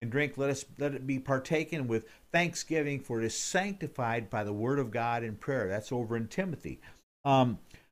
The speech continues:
"Let no man judge you in meat or in drink or in respect of holy day or of the new moon or of the Sabbath days." Praise God. Look in verse fourteen.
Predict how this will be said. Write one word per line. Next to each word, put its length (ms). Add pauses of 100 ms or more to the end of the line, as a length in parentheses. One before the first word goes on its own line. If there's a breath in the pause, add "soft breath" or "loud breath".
(140)
"Let 160
no 140
man 300
judge 360
you 100
in 140
meat 200
or 100
in 100
drink 340
or 80
in 120
respect 520
of 140
holy 400
day 340
or 160
of 100
the 120
new 420
moon 480 (260 loud breath)
or 540
of 300
the 100
Sabbath 800 (120)
days." 540 (200)
Praise 280
God. 440 (420 loud breath)
Look 160
in 100
verse 300
fourteen. 640